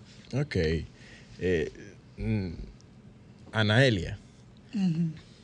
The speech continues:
Speaker 1: los planes desde esa, desde ese nuevo Consejo de Administración.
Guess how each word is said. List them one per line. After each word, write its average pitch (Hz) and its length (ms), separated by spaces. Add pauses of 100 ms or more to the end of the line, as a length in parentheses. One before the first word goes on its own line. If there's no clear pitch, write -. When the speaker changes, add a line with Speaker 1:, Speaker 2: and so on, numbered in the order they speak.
(160)
Speaker 1:
los 104 380 (560)
planes 127 380
desde 113 280
esa, 107 240
desde 98 680
ese 110 220
nuevo 104 260
Consejo 90 400
de 80 60
Administración. - 580